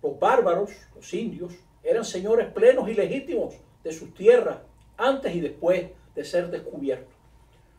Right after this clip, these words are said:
Como una parte no está mal en, eh, saber que Vitoria conocía perfectamente cómo se había rebatido las doctrinas de John Wycliffe en Inglaterra, que relacionaba el derecho de propiedad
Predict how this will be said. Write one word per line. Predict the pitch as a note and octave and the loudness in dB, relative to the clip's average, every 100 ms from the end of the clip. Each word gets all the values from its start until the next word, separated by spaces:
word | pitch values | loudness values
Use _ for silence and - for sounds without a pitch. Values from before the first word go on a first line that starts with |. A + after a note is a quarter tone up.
| _ _ _ _ | _ _ _ _
Como | B3 A#3+ | -12 -6
una | C#4+ F#3 | -4 2
parte | G3 - D#3+ | 2 2 -2
no | F3 | -2
está | E3+ E3+ | -4 -4
mal | F3 E3+ - _ | -4 -6 -8 _
en, | D3 C#3 - - | -8 -8 -12 -18
eh, | C3 A#2+ A#2+ _ _ _ _ | -16 -16 -20 _ _ _ _
saber | - D#3+ F#3+ D3+ - - _ _ - | -8 -2 2 2 -2 -14 _ _ -8
que | |
Vitoria | D#3+ D#3+ F#3+ G#3 - | -8 -2 2 2 2
conocía | E3+ D#3 A3+ A#3 - | -4 -4 0 0 0
perfectamente | D#3 - E3+ D#3+ D3 C#3+ - - | -4 -4 -6 -6 -8 -10 -12 -10
cómo | E3 F#3 | -8 -6
se | F3+ | -4
había | E3 F#3+ F3 | 0 0 0
rebatido | D#3+ D3+ C#3 F#3+ F#3+ D3 C#3 - _ - _ | 2 0 0 -8 -10 -10 -12 -16 _ -20 _
las | D3 D3 | -8 -6
doctrinas | C#3 - F3+ E3+ D#3+ - - _ | -10 -6 -6 -4 -6 -8 -20 _
de | D3 C3 | -12 0
John | F#3 F3 | 0 2
Wycliffe | D#3 B3 F#3 C#3 - | 2 0 0 -8 -6
en | C#3 | -10
Inglaterra, | C#3 C#3 C3+ F3+ E3+ C#3 - - _ _ _ _ _ _ | -8 -8 0 2 2 0 -10 -18 _ _ _ _ _ _
que | - D#3 D3+ - - - - | -2 0 0 -4 -18 -20 -4
relacionaba | F3 D#3 - E3 F3 G#3+ G3 D#3+ | -2 -2 -2 -4 0 4 4 2
el | |
derecho | D3 E3+ G3 G#3 | 2 0 0 0
de | F3+ | 0
propiedad | E3 D#3+ D3+ D#3 E3+ D#3 | -2 -2 0 2 0 -4